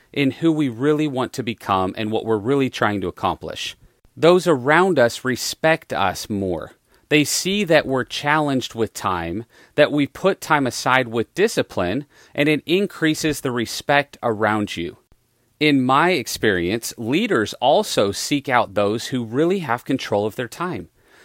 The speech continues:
They seek out counsel and involvement and opportunity with those who seem to have it together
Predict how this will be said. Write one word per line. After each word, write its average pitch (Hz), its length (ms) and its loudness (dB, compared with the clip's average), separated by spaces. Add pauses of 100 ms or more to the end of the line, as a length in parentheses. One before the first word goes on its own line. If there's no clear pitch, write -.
(120)
They 156 100 2
seek 196 380 -2
out 143 240 4
counsel 151 680 0 (220)
and 123 240 0
involvement 131 840 2 (220)
and 123 160 -2
opportunity 127 880 0
with 120 280 -4
those 160 280 4
who 139 140 -2
seem 175 300 0
to 165 60 -2
have 139 240 0
it - 120 -6
together 101 640 2